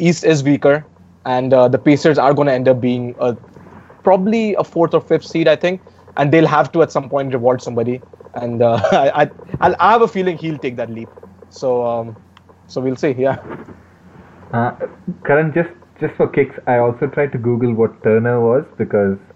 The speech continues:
Speaker 2: uh, in, in Hindi, because I thought maybe they'd, they'd put, like, a spinner sort of angle. Uh,
Speaker 1: Yeah.
Speaker 2: I'm, with great disappointment, I can say that the translation for Turner is just Turner.
Speaker 1: Turner. Well, see, th-, y-, you, you went about it the wrong way,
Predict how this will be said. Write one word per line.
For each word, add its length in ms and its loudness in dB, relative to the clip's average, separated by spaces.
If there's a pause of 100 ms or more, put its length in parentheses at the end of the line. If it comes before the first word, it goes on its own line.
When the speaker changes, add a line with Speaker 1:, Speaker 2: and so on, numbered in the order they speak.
Speaker 2:
uh, 140 -14
in, 240 -2
in 140 0
Hindi, 340 -4 (300)
because 240 0
I 120 4
thought 180 2
maybe 240 0
they'd, 360 0
they'd 200 0
put, 160 -6
like, 140 -2
a 80 -10
spinner 360 -2
sort 120 -2
of 100 0
angle. 320 0 (440)
Uh, 220 0
Speaker 1:
Yeah. 60 2
Speaker 2:
I'm, 500 -2
with 240 0
great 240 2
disappointment, 580 0
I 60 0
can 180 -4
say 160 2
that 320 -2
the 100 0
translation 600 -4
for 140 -4
Turner 340 -2
is 240 -8
just 180 -2 (440)
Turner. 340 -4 (640)
Speaker 1:
Turner. 400 -4 (540)
Well, 200 4
see, 440 0
th-, 220 -10 (100)
y-, 140 -10 (200)
you, 200 2
you 180 4
went 220 4
about 240 4
it 100 2
the 120 0
wrong 240 -2
way, 300 -2